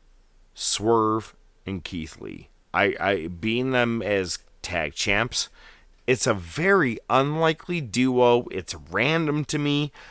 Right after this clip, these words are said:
However, it is you saying I am invested in those guys the only two guys I can get on board with. Everybody else that you brought over, you have just fucking dog shitted on. Miro kills me.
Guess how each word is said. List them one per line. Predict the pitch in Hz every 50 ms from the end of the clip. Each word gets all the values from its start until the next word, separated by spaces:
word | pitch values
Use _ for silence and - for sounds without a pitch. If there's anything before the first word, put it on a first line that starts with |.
| - - -
However, | - 104 117 120 113 - - _ - 170 180 170 135 107 92 69 62 73 73 - - - - _ _ _ _
it | 120 123 123 117
is | 113 107 101 87 92 117
you | 143 160 165
saying | 123 - - - 143 135 120 113 110 107 107
I | 101 98 101 107 107
am | 104 101 104 104
invested | 98 95 95 90 82 - 113 110 110 - - - - 87 80 71 71
in | - - 90 98 101 95
those | 95 90 90 82 80
guys | 78 73 85 82 82 85 87 101 104 110 120 123 - - - - - - - - - - - - _ _ _ _ _ _ _ _ _ _ _ _ _ _ _ _ _ _ -
the | 151 151
only | 139 160 151
two | - - 165
guys | 156 170 165 170 170 165 160 156
I | 151
can | - - 156 156
get | 156 156 156
on | 160 160 156 139
board | 147 156 165 170 156
with. | 131 123 101 95 - 110
Everybody | 131 156 160 160 165 160 165 160
else | 160 160 -
that | 165 -
you | 117 127
brought | 117 95 113 135 139 147 147 131
over, | 131 135 143 143 165 175 165 - - - - _
you | - 143 165 170
have | 131 101 78
just | - 87 - -
fucking | - - - 131 131 - - 90 82 82 -
dog | - - - 147 156 151 120
shitted | - - 113 98 87 92 82 73
on. | 62 60 62 62 67 87
Miro | 101 127 151 170 180 185 185 190 196 185 -
kills | - - - 160 156 151 135 123 113 104 95
me. | 98 80 67 65 65